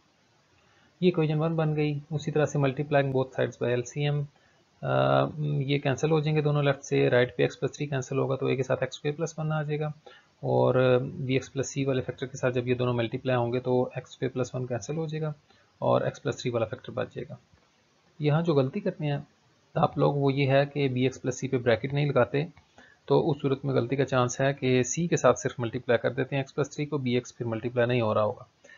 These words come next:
लिहाजा बी एक्स प्लस सी पे हमेशा ब्रैकेट लगाया करें। तो ये इक्वेशन टू आ गई, यहाँ से हमें ए और बी की वैल्यूज मिल जाएंगी। सबसे पहले जो लीनियर फैक्टर है उसका फ़ायदा उठाते हैं कि एक्स प्लस थ्री को ज़ीरो करें तो एक्स की वैल्यू माइनस थ्री आती है, इसको इक्वेशन टू में पुट करें,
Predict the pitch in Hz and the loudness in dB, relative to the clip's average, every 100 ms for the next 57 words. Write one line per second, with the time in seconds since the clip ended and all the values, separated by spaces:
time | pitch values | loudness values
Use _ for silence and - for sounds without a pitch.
0 | _ 135 131 139 131 139 139 - 127 - | _ 0 2 2 0 0 -2 -2 -6 -4
1 | 127 120 113 - 160 156 123 - 117 107 | -4 -4 -4 -4 -6 -4 -4 -6 -6 0
2 | 107 104 135 123 _ _ _ _ _ _ | 0 -2 -8 -14 _ _ _ _ _ _
3 | _ _ - 127 131 143 151 147 143 175 | _ _ 0 4 4 4 2 0 -2 2
4 | 170 160 165 - 139 131 143 139 127 139 | 2 2 0 -2 0 0 0 -2 -2 -2
5 | 147 131 123 123 127 175 160 _ - 123 | -2 -2 -2 -4 -4 -6 -8 _ -8 -2
6 | 117 110 107 107 110 110 - - _ _ | 0 0 -4 -8 -8 -10 -12 -20 _ _
7 | - _ _ - - 160 160 160 156 147 | -20 _ _ -8 -6 -2 -2 0 2 2
8 | 160 156 147 147 147 - 147 135 143 143 | 0 -2 -4 -2 -4 -2 0 0 0 0
9 | 139 139 151 165 156 - 131 - 139 - | -2 -4 -6 -6 -8 -6 -6 -6 -8 -8
10 | - 143 143 123 131 139 147 156 151 135 | -8 -6 -4 0 0 0 -2 -4 -4 -6
11 | - 135 127 123 113 127 - 196 170 - | -6 -4 -2 0 -2 -4 -6 -2 -2 -2
12 | 170 151 139 131 123 123 120 110 _ - | -6 -4 -6 -6 -4 -6 -8 -16 _ -6
13 | 143 131 135 139 143 147 | -4 -2 -4 -6 -4 -6